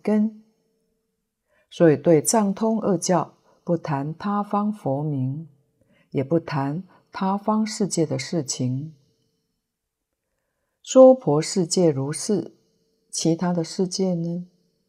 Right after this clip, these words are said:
也是一样的。今闻弥陀名号，信愿往生，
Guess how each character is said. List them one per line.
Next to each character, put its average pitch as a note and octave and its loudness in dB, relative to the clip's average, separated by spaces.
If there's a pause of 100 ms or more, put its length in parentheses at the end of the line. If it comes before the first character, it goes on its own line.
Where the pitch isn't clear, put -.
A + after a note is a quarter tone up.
(920)
也 C3 -2
是 D#3 -2
一 C#3+ -4
样 F#3+ 0
的。 C3 -12 (3750)
今 A#3+ 4
闻 D#3 4
弥 E3 0
陀 D3+ -4
名 D3+ -4
号， - -8 (460)
信 G#3+ 2
愿 F#3+ 4
往 A#2 -4
生， F#3+ -2